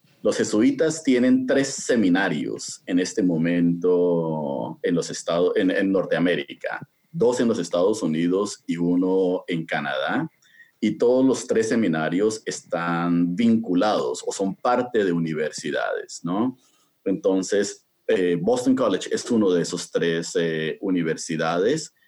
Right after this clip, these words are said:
que funcionan al mismo tiempo como seminario. Así que es un tipo de teología bastante eclesial, bastante eclesial, ministerial.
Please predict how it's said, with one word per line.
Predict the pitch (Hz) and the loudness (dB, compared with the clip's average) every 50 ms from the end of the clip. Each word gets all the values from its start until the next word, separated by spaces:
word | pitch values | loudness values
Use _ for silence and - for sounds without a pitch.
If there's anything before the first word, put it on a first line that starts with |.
| _ _ _ _ | _ _ _ _
que | - 135 | -4 -4
funcionan | - - 95 90 87 - 104 101 104 107 104 | -2 0 -2 -2 0 0 0 0 2 2 2
al | 95 90 | 2 2
mismo | 92 98 101 98 | 0 0 0 0
tiempo | 98 110 104 95 - 107 104 | 0 0 -2 0 -2 -2 -2
como | 98 92 92 90 | -2 -2 -2 -2
seminario. | 82 - 87 78 78 78 80 85 82 76 - 58 50 50 - _ _ _ _ _ _ _ _ _ _ | -2 -2 -4 -4 -2 -2 -2 -2 -4 -4 -6 -8 -12 -14 -16 _ _ _ _ _ _ _ _ _ _
Así | 95 92 - 120 113 - | -8 -4 0 0 0 0
que | 117 123 117 117 117 117 117 113 110 110 101 92 87 73 71 - - _ _ _ _ _ _ _ _ _ _ _ _ _ _ _ | 2 0 2 2 2 2 2 4 4 2 2 2 0 -2 -4 -8 -10 _ _ _ _ _ _ _ _ _ _ _ _ _ _ _
es | 123 113 117 | -4 0 2
un | 139 120 - | 2 2 4
tipo | 135 117 - 123 120 | 2 2 2 4 2
de | 117 110 | 2 2
teología | 113 107 95 90 90 85 85 87 95 90 90 90 92 95 92 | 2 2 2 2 2 0 -2 -2 0 2 2 2 2 2 0
bastante | 90 85 87 85 - - 85 85 85 87 90 | 0 -2 -4 -4 -2 -2 -2 -2 0 0 -2
eclesial, | 90 87 - 85 80 78 - - - - 71 71 76 87 135 165 - | -4 -2 -4 -6 -6 -6 -8 -8 -8 -6 -4 -4 -4 -4 -4 -6 -8
bastante | - - - - - - - - | -8 -8 -8 -6 -6 -8 -8 -8
eclesial, | - 85 76 - - - - 82 95 - - | -8 -8 -8 -8 -6 -4 -2 -2 -2 -2 0
ministerial. | 123 113 113 113 110 104 - - - - 76 73 82 82 - - - | 2 4 6 6 4 4 2 -2 -6 -8 -6 -4 -4 -4 -4 -4 -6